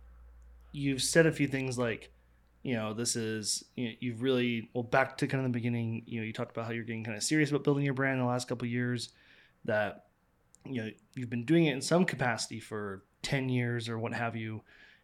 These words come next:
And then some things you said were like, "It's not something that people respect, and it's something that people do on the side." So I'm curious, like, what is that something? Like, how would you define that?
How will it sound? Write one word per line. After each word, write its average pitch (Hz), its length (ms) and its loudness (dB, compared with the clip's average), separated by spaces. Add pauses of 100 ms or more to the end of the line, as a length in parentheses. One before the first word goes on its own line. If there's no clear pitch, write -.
And 147 100 2
then 180 140 4
some 180 160 6
things 165 160 2
you 143 60 0
said 143 140 4
were 131 80 0
like, 127 300 0
"It's 131 200 -4
not 143 440 2
something 131 640 2
that - 220 -4
people 117 640 -2 (560)
respect, 175 680 4
and 113 200 -2
it's - 180 -10
something 135 760 2
that 110 180 -2
people 117 240 -6
do 110 220 -8
on 98 120 -10
the 98 80 -10
side." 165 600 4 (260)
So - 140 -2
I'm 143 100 2
curious, 139 400 2
like, 127 280 -6 (220)
what 180 180 6
is 240 140 6
that 180 260 6
something? - 680 -2 (200)
Like, 127 120 -2
how 147 120 2
would 180 140 2
you 175 60 -2
define 113 500 -4
that? - 300 -14